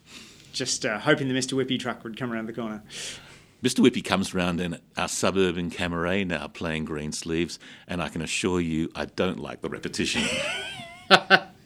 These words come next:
Speaker 1: And finally, Grant, which person or experience has most shaped your view of living an ethical life?
Speaker 2: I might go back to what I said earlier. I th-, actually think Atticus Finch and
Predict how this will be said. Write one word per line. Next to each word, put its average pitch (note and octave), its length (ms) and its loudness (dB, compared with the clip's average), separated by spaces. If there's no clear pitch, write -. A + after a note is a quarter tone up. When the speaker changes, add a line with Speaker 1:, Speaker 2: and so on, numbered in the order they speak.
Speaker 1:
And G#3 320 10
finally, G#3 320 8
Grant, E3 240 6
which G#3 300 -2
person F#3 400 6
or D3 100 4
experience B2 600 2
has B2 120 -2
most B2 200 0
shaped B2+ 340 2
your B2+ 80 2
view A2 300 -2
of A2 100 -6
living A#2 240 -4
an A2 60 -2
ethical A2 320 -6
life? F#2+ 400 -12
Speaker 2:
I F4+ 60 0
might F4+ 160 2
go - 100 6
back - 220 -4
to - 100 -8
what - 80 -4
I - 60 -8
said F2+ 220 0
earlier. G2 360 0
I A#2 140 -2
th-, - 180 0
actually E2 280 -4
think D#2 320 -4
Atticus - 480 -4
Finch - 560 -2
and E2 500 -6